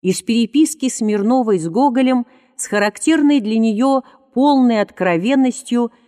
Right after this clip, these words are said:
выясняется ещё один важный для Смирновой эпизод личных отношений, снова окончившийся болезненным для неё итогом. Она встретила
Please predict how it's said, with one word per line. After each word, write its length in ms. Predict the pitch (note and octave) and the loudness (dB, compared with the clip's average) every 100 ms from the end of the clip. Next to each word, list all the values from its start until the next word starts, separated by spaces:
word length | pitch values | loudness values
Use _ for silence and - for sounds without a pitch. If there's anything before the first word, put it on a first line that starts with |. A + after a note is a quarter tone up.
| _ | _
выясняется 720 | F3 A3+ - C#4+ D#4 D4 - C4 | -6 -4 0 2 4 2 -2 -2
ещё 440 | A#3 - - D4 | -2 -4 -2 0
один 360 | C#4 A3 A#3+ G3 | 0 0 0 0
важный 420 | A#3+ C4 A#3 B3 | 0 0 -2 -4
для 180 | G3 G#3+ | -2 -4
Смирновой 800 | - F#3 F3+ G#3+ B3+ B3+ B3+ A#3 _ - | -2 -2 0 0 0 0 -2 -4 _ -6
эпизод 580 | F#3 F3 D#3 G3 A3+ G3+ | -4 -2 0 -2 -2 -4
личных 480 | E3+ F3+ - F#3 | -6 -6 -6 -6
отношений, 720 | F#3 E3+ D#3+ - C#3+ B2+ A#2+ - _ _ _ _ - | -6 -4 -4 -4 -4 -4 -6 -10 _ _ _ _ -12
снова 600 | - G3 B3+ C4 B3+ A#3+ | -4 0 0 2 2 0
окончившийся 1120 | - E3 G#3 A3+ - G#3+ - G3+ F3+ G3+ F#3+ | 0 -2 0 -2 -2 -8 -6 -6 -4 -2 -2
болезненным 840 | D3 E3 D3 F#3 A#3 A#3 A3 G#3+ | 0 0 2 0 -2 -2 -4 -4
для 200 | E3+ D#3 | -4 -2
неё 420 | C#3+ C#3 C3 D3+ D#3 | 0 -2 -2 -4 -4
итогом. 440 | - A#2+ A#2 C3 _ _ _ _ _ _ _ _ _ _ - | -6 -6 -6 -12 _ _ _ _ _ _ _ _ _ _ -6
Она 260 | F#3 A3 | -2 -2
встретила 760 | - - C4 C#4+ - C4 B3+ A#3+ | -4 -6 -4 -2 -2 -2 0 -2